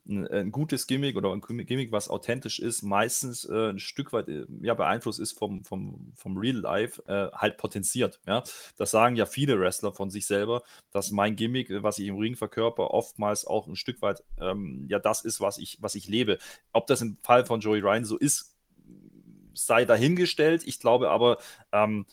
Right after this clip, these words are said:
man muss hier ein bisschen trennen. Also wir haben ein, ein, ein Gimmick, was er dargestellt hat, da kann man, und da hat man ja auch schon immer drüber gestritten, ob man das tun sollte in der Form.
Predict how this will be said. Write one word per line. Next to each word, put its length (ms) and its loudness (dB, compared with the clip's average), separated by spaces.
man 180 4
muss 160 6
hier 100 4
ein 40 -6
bisschen 240 0
trennen. 280 2
Also 220 0
wir 100 4
haben 160 2
ein, 280 -6
ein, 200 -6
ein 140 -4
Gimmick, 320 2
was 140 2
er 100 0
dargestellt 540 0
hat, 140 -2
da 60 2
kann 220 0
man, 180 -2
und 80 -6
da 140 4
hat 180 4
man 80 4
ja 140 4
auch 160 2
schon 160 -8
immer 120 -4
drüber 200 -4
gestritten, 420 -8
ob 160 -8
man 100 -6
das 160 -8
tun 220 -4
sollte 280 -2
in 100 -8
der 180 -2
Form. 300 -2